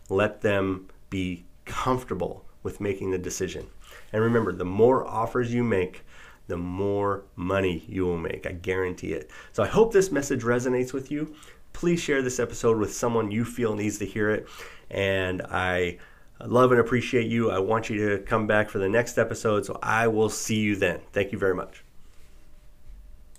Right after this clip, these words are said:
Hey, thank you so much for listening to this episode. My friends, we are living in the sharing economy. So if you would,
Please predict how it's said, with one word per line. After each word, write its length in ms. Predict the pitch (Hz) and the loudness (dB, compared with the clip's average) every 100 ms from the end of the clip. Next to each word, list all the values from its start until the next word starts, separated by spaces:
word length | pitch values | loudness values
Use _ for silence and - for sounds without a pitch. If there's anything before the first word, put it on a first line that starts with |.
| - _ _ _ _ - - - - - - - - | -20 _ _ _ _ -20 -20 -20 -20 -20 -20 -20 -6
Hey, 120 | 127 | -6
thank 260 | 120 143 156 | -4 -6 -6
you 60 | |
so 180 | - 113 | -6 -4
much 160 | 104 - | -4 -6
for 120 | 95 | -10
listening 360 | 92 - 87 | -10 -10 -12
to 100 | 87 | -12
this 220 | 90 87 95 | -12 -10 -8
episode. 500 | 90 - 92 90 95 | -10 -10 -8 -8 -8
My 140 | 170 | -12
friends, 320 | 170 180 147 123 | -6 -6 -6 -10
we 160 | 214 | -6
are 100 | 196 | -4
living 500 | 123 110 113 90 82 - - | -4 -4 -4 -4 -12 -18 -8
in 240 | 135 135 | -2 -2
the 120 | 127 107 | -2 -4
sharing 580 | - 113 98 95 92 | -4 -6 -4 -6 -8
economy. 640 | 92 90 - 82 80 80 - - - | -10 -12 -12 -12 -12 -14 -18 -20 -12
So 220 | - - - | -8 -8 -8
if 220 | 196 196 | -10 -6
you 100 | 160 | -6
would, 320 | 107 95 87 | -6 -8 -8